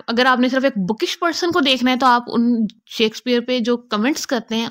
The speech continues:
उनको जाके रीड कर लें। तो ये इन्होंने यहाँ पे एग्जांपल दी है। उसके बाद इन्होंने idler at school, idler वो होते हैं जो कि अपना टाइम वेस्ट करते हैं स्कूल में। अब यहाँ पर इन्होंने वो idler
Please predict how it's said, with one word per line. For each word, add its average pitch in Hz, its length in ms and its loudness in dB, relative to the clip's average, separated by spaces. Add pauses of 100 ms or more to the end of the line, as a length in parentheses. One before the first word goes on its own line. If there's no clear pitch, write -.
(140)
उनको 226 220 -2
जाके 180 280 -4
रीड - 260 -8
कर 165 160 -6
लें। 151 180 -8 (400)
तो - 40 -6
ये 247 240 2
इन्होंने 247 260 2
यहाँ 175 260 0
पे 190 60 -2
एग्जांपल 175 460 -2
दी 160 160 -6
है। 165 100 -8 (320)
उसके 247 220 -2
बाद 220 360 2
इन्होंने 226 360 2 (120)
idler 208 440 0 (160)
at 185 180 -6
school, 160 340 -6 (180)
idler 220 320 0
वो 214 160 6
होते 220 280 0
हैं 208 180 0
जो 196 100 2
कि 202 80 -2
अपना 196 200 -2
टाइम 196 300 -2
वेस्ट 190 240 -2
करते 170 280 -8
हैं - 60 -12
स्कूल 170 320 -8
में। 165 140 -8 (420)
अब 240 100 0
यहाँ 277 220 4
पर 311 140 4
इन्होंने 254 480 0 (160)
वो - 260 -4
idler 233 360 0